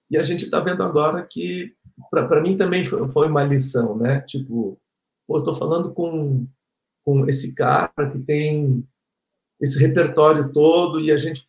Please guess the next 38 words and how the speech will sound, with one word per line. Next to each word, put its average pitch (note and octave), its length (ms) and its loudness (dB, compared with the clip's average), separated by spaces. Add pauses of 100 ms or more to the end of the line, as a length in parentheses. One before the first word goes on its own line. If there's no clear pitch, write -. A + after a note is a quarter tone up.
(140)
pode D3+ 260 0
fazer C#3+ 160 -2
uma D#3 220 -4
coisa D3 240 -2
legal, A#2 480 -2
né? C3 260 -2
Como F#3 240 0
que F3 80 -6
a - 20 -6
gente C#3 200 -12
pode C#3+ 420 0 (460)
juntar D3+ 440 0
o F3 80 -6
que - 60 -2
a D3+ 40 0
gente C#3 340 -4
faz D3 260 -2
nas C#3 160 -4
nossas C#3+ 420 -4
artes D#3 600 -2 (1040)
pra D#3 580 0 (640)
comunicar E3 800 -2 (360)
alguma D3+ 300 -2
verdade? C#3+ 720 4 (100)
Eu, C3+ 120 -2
eu D3+ 180 -4
não F3 100 0
acredito E3 400 -2 (220)
em C#3+ 200 -8 (220)
literatura C#3+ 440 2
que D#3 80 -8
não D3 180 2
articule C#3 420 -6
com D3 120 -4
alguma C#3 260 -4
verdade C3+ 640 2
interna, B2+ 640 0
assim. - 440 -6